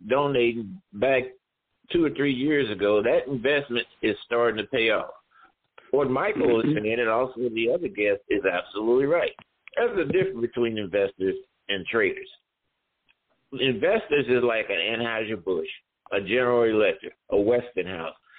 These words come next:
Speaker 1: Michael, I remember when stock prices was in fractions. You remember those days a long time ago?
Speaker 2: I do. I do.
Speaker 1: I used to
Speaker 2: You
Speaker 1: teach.
Speaker 2: talking about, like, in one eighth,
Speaker 1: I've
Speaker 2: one
Speaker 1: been
Speaker 2: half?
Speaker 1: an option trader.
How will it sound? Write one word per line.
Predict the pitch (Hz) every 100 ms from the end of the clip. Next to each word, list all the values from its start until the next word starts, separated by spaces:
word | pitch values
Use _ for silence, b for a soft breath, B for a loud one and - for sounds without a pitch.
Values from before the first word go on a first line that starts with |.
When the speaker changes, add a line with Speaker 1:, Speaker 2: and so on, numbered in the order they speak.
| B -
Speaker 1:
Michael, | 123 180 185
I | 131 156
remember | 196 127 113 104 98 98 - _ _ _ -
when | 107 123 110 98 87 - -
stock | - 117 143 -
prices | 123 95 92 101 85
was | 101 92
in | 110 107
fractions. | 135 170 - - 80 - -
You | - 104
remember | 120 127 139 139
those | 135 139 120
days | 120 123 139
a | 98
long | 98 110 127 127
time | 120 117 127
ago? | 117 110 107 107 120 _ -
Speaker 2:
I | 143 135
do. | 143 196 175 101 - - -
I | 120
do. | 120 185 135 - _ _ _ - _ _ _ _ - _ _ _ _ _ _
Speaker 1:
I | 113 147
used | 214 214 208 -
to |
Speaker 2:
You | 127
Speaker 1:
teach. | 165
Speaker 2:
talking | 180
about, | 160
like, | 147 143
in | 135
one | 143
eighth, | 147 139
Speaker 1:
I've | 139
Speaker 2:
one | 131
Speaker 1:
been | 135
Speaker 2:
half? | 117
Speaker 1:
an | 147
option | - - 208
trader. | - 113 101